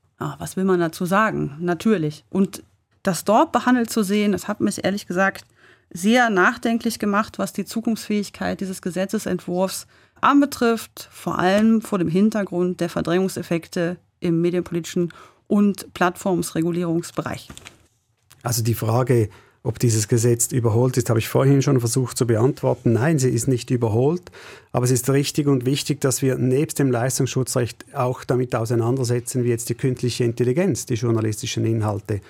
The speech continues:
Speaker 2: zu eigen macht und für das eigene Geschäftsmodell. Und eigentlich ist es aus gesundem Menschenverstand dasselbe. Es sind journalistische Inhalte, die die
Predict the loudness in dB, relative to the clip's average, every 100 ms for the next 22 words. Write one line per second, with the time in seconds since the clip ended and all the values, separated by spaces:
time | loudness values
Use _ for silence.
0 | -20 _ -4 0 2 2 2 4 4 2
1 | 0 -2 0 0 0 2 2 2 0 0
2 | -2 -2 0 2 2 0 -6 -16 -4 0
3 | 0 2 2 2 0 0 0 0 -2 -10
4 | -20 -20 _ -4 -4 -2 2 4 4 4
5 | 2 2 -2 0 0 0 0 0 -2 0
6 | 0 0 0 0 0 0 0 0 -2 -2
7 | 0 2 2 2 0 -2 -2 -2 -2